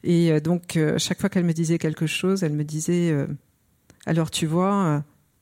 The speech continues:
un matin ils sont venus le chercher. » Puis trois secondes de silence, où elle me disait, euh, où elle, puis elle continuait sa phrase, euh, et puis elle me disait, « Tu vois, euh,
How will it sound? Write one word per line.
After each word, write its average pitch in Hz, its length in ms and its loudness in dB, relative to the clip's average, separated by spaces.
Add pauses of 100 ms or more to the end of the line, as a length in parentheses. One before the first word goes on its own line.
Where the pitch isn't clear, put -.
un 165 100 0
matin 160 280 2
ils 170 80 2
sont 165 140 -2
venus 156 180 0
le 156 40 -6
chercher. » 165 560 -4 (2750)
Puis - 180 -20
trois 156 240 -4
secondes 165 260 -2
de 156 100 -4
silence, - 600 -6 (1200)
où 160 140 -2
elle 151 100 0
me 151 100 0
disait, 170 520 0
euh, 139 200 -2
où 131 140 -2
elle, - 140 -4
puis - 200 -4
elle 147 60 -2
continuait 151 380 -4
sa 147 200 -4
phrase, 185 540 -2
euh, 156 600 -2
et - 160 -8
puis - 120 -10
elle 151 60 -4
me 151 60 -4
disait, « 160 220 -6
Tu - 160 -12
vois, 170 240 0
euh, 147 180 0